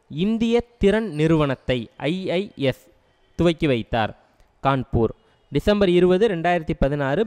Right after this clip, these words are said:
பிரதம மந்திரி நாட்டின் முதன் முதலாக எந்த இடத்தில் ஐ ஐ எஸ் துவக்கி வச்சிருக்காரு அப்படின்னா கான்பூர்.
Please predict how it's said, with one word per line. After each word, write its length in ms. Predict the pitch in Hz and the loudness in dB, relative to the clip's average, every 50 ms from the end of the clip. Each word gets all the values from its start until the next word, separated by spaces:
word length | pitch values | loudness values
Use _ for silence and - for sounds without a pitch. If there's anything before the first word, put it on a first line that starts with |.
| 185 - | 0 -2
பிரதம 300 | 147 147 175 185 180 170 151 | 0 0 0 0 0 0 -2
மந்திரி 260 | 143 139 135 143 190 254 233 147 143 | -2 -2 -2 -4 -4 -4 -6 -4 -2
நாட்டின் 380 | 147 165 170 - - 196 190 175 | -2 -2 -2 -2 -4 -4 -2 0
முதன் 220 | 160 170 185 214 214 | 0 0 2 0 0
முதலாக 320 | 208 196 185 180 180 202 220 190 156 165 | 0 0 0 0 0 -2 -2 -2 -2 -2
எந்த 240 | 185 208 214 233 226 214 | -2 0 0 0 0 2
இடத்தில் 340 | 185 180 175 - - 240 320 - _ _ _ _ _ _ _ - 143 | 0 -2 -2 -2 -4 -4 -4 -6 _ _ _ _ _ _ _ -6 -4
ஐ 20 | 156 180 214 | -2 0 0
ஐ 40 | 220 202 190 | 0 0 -2
எஸ் 140 | 180 - - 180 170 - | -2 -2 -2 -4 -2 0
துவக்கி 280 | 165 170 170 165 - 165 | 0 0 0 0 0 -2
வச்சிருக்காரு 440 | 147 - 151 135 - 135 123 127 135 123 | -2 -2 -4 -2 -2 0 0 0 0 -2
அப்படின்னா 320 | 110 113 113 117 147 202 269 285 - - _ - | -2 -4 -4 -4 -4 -4 -4 -8 -12 -12 _ -2
கான்பூர். 480 | 147 131 127 113 - 120 120 110 110 | 0 0 0 -2 0 2 2 2 2